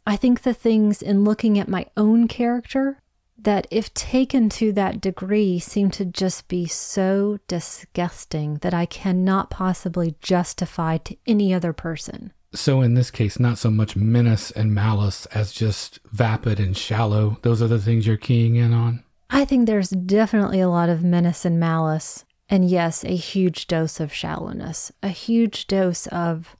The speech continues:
Speaker 1: aspects of character that are disgusting when you actually examine them.
Speaker 2: And I have one last question for you.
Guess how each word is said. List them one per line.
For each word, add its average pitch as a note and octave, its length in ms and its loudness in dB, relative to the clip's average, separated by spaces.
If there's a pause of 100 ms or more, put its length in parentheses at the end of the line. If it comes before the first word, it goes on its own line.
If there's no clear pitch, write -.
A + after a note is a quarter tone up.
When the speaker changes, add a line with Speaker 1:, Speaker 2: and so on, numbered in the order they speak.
(120)
Speaker 1:
aspects A3 600 -2
of F#3 120 -6
character E3+ 760 -4 (180)
that F3+ 380 -2
are F3 400 -4 (320)
disgusting E3+ 1120 -4
when F#3 160 4
you F#3 220 2
actually F#3 500 -2
examine E3+ 600 -2
them. - 300 -10 (340)
Speaker 2:
And D3+ 100 4
I D3 80 2
have D3 180 2
one D#3+ 280 4
last D#3+ 240 2
question D#3 480 0
for D#3 80 2
you. E3 320 2